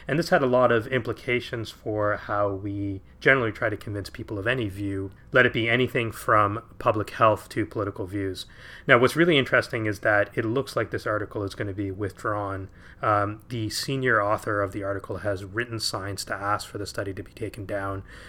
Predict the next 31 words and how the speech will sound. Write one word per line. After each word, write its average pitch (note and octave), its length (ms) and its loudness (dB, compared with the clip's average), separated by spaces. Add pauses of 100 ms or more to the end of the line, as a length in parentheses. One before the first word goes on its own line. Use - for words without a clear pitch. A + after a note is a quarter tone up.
(100)
Science's A2+ 480 4
editor G2+ 680 2 (580)
has G#2+ 220 4
also A#2 400 2
commented G2 520 -6
that G2+ 260 -4 (220)
they're A2+ 120 2
actively G#2+ 440 2
investigating G2 640 -2
it G2 140 -8
and G2 200 -8
are F#2+ 120 -8
highly G2 280 -2
suspicious - 560 -10
that G2+ 160 -6
the G2+ 240 -8 (460)
article G#2+ 560 4 (100)
was G#2+ 320 0
actually A2+ 340 2
completely A#2 480 -8
fabricated, A#2 720 -4 (280)
including A#2+ 400 -2
both G#2+ 320 -4
the A2 80 -6
data, G#2+ 520 0 (380)
the A#2 80 -2
funding A2+ 380 2
sources, G#2 600 -6
and A2 160 -4
the G#2 120 -6
analysis. G2+ 640 -6